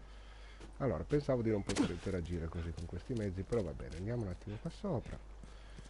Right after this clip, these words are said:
Eh, sì, qua sopra, qua intorno, non c'è nient'altro? No. Carrelli. Allora, dobbiamo uscire di lì, almeno così sembrerebbe.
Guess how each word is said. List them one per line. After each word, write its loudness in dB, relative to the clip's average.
Eh, 2
sì, -2
qua -2
sopra, -2
qua -2
intorno, 2
non -2
c'è -4
nient'altro? 0
No. 0
Carrelli. 4
Allora, 8
dobbiamo 10
uscire 6
di 4
lì, 2
almeno -2
così -2
sembrerebbe. -4